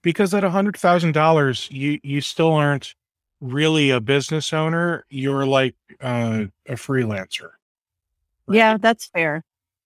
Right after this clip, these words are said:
Speaker 1: And, and you guys, uh, listening might, might go, "Well, what the heck's the difference?" You know, the difference would be if, um, the differences between a guy who just happens to do websites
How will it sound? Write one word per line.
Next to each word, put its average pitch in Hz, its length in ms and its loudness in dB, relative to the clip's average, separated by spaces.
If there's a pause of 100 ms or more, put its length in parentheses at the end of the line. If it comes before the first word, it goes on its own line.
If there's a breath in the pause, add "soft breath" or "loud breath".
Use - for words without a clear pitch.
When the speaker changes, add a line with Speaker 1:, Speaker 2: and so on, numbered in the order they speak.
(840)
Speaker 1:
And, 135 320 2
and 139 200 0
you 147 100 2
guys, 143 460 0 (100)
uh, 131 300 2
listening 135 560 0
might, 127 260 0 (160)
might 127 300 -2
go, 127 220 -2
"Well, 120 120 -4
what 127 180 -4
the 131 80 -4
heck's 123 260 -6
the 120 60 -8
difference?" 107 600 -10 (440)
You 131 140 0
know, 123 300 0 (260)
the 131 160 -4
difference 143 500 0
would 135 140 0
be 127 400 2
if, 131 260 -2 (840)
um, 120 520 0 (720)
the 147 160 -4
differences 156 580 -2
between 139 600 -2
a 135 100 -4
guy 131 320 2
who 135 160 -2
just 123 220 -4
happens 127 400 -2
to 131 120 -8
do 123 140 -2
websites 139 840 -2